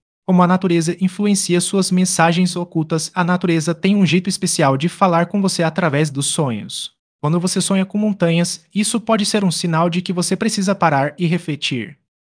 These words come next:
Esses sonhos podem trazer mensagens sobre: um, superação de desafios. Dois, busca por paz interior. Três, necessidade de se conectar com o que é essencial. Se você estiver passando por um momento difícil,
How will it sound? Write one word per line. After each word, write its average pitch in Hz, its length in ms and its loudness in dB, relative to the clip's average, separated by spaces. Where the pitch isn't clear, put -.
Esses 185 220 -4
sonhos 175 300 -2
podem 156 260 -2
trazer 165 380 0
mensagens 175 500 0
sobre: 127 460 -4
um, 117 200 -6
superação 196 520 2
de 165 100 4
desafios. 160 540 0
Dois, 117 560 -2
busca 214 280 4
por 143 160 0
paz 135 260 2
interior. 151 360 4
Três, - 600 -4
necessidade 170 560 0
de 160 80 -4
se 202 140 -6
conectar 190 560 0
com 202 160 -4
o 196 60 0
que 208 140 -2
é 208 40 2
essencial. 208 580 2
Se 185 200 -4
você 175 240 -2
estiver 208 300 -2
passando 175 460 -2
por 185 200 -2
um - 20 2
momento 180 340 2
difícil, 143 640 -6